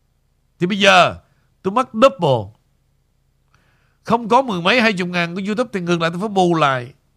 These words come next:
Ngoài cái tiền lương cho một số kỹ thuật. Quý vị biết mỗi năm như vậy, tôi upgrade về máy móc, điện, everything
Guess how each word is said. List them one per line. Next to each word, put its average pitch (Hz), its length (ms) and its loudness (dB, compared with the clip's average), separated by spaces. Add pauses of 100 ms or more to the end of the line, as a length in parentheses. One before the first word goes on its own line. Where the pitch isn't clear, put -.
(240)
Ngoài 165 300 0
cái 190 120 -6
tiền 170 180 -4
lương 190 220 -2
cho 185 60 -8
một 170 60 -6
số 214 160 -4
kỹ 190 160 -10
thuật. 151 200 -2 (1000)
Quý 233 120 -8
vị 214 140 -2
biết 208 60 -12
mỗi 202 220 -2
năm 220 160 -4
như 220 140 -6
vậy, 135 400 -4 (380)
tôi 202 160 -8
upgrade 202 300 -2
về 165 100 -4
máy 160 240 -4
móc, 226 400 -6 (480)
điện, 160 380 -2
everything 247 680 -4